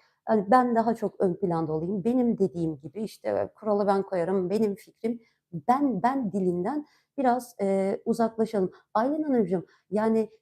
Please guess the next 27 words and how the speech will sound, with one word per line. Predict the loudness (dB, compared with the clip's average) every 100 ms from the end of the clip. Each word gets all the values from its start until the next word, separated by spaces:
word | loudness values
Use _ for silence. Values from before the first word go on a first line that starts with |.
| _
e, |
pat-, | -8 -8 -6 -6 -6 -8
bunlar | -6 -2 -2 -2 -4
konuşulur | -4 -2 -2 0
oldu. | 0 0 -2
Ben | -2 0
bunu | 0 -2 -4
iki | -8 -6
bin | -2 0
yirmi | 0 -2 -2
iki | -6 -12
Şubat | -6 -6 -2
ayında, | 0 2 2 -2 -6 _ _
e, | -4 -2 -2 -2 -2
ürkütücü | -4 -4 -8 -4 -2 -2 0
ve | -2 -4 -8
korkutucu | -6 -6 -6 -12 -8 -8
söylemler | -4 -2 0 -2 -4 -6
tarih | -4 -4 -2 -4
tekerrürden | -8 -4 -2 -2 -2 -4 -2
ibarettir | 0 0 0 -2 _ -6 -2
diye | -4 -4 -8 _ -2
birçok | -2 0 -4 -4
story'de | -18 -2 0 0 -2 -6 _ _ _
yazdım. | 2 2 0 -6 -10 _ -4
Biliyorsunuz | 2 2 2 -2 -2
bizim | -4 -4